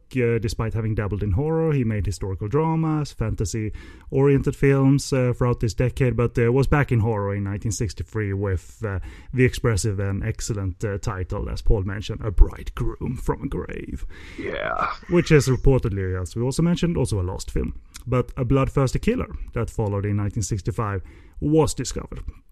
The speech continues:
Speaker 1: and remains available to this day, as the Korean Film Archive,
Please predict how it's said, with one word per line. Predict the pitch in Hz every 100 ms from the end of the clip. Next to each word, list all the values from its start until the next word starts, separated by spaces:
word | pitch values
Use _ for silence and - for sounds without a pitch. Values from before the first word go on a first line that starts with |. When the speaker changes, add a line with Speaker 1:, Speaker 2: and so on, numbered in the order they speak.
| _ - -
Speaker 1:
and | 131 120
remains | 113 110 -
available | 107 101 98 -
to | -
this | - -
day, | 135 131
as | -
the | -
Korean | - 127 110 107 104
Film | 95 113 104 101
Archive, | 101 123 107